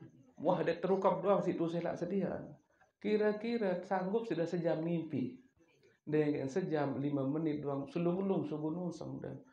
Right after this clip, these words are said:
Oh, oh, ni kedidek. "Apa ya, apa?" Masih nak kat balik. "Oh, apa sangka aku ni? Oh, duh. Apa sangka?"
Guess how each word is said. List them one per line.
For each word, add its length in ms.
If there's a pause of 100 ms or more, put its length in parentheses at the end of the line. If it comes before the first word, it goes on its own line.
(320)
Oh, 800 (240)
oh, 400
ni 80
kedidek. 560
"Apa 320
ya, 160
apa?" 240 (320)
Masih 560
nak 160
kat 160
balik. 320
"Oh, 560 (400)
apa 400
sangka 400
aku 160
ni? 160 (240)
Oh, 400
duh. 80 (320)
Apa 320
sangka?" 400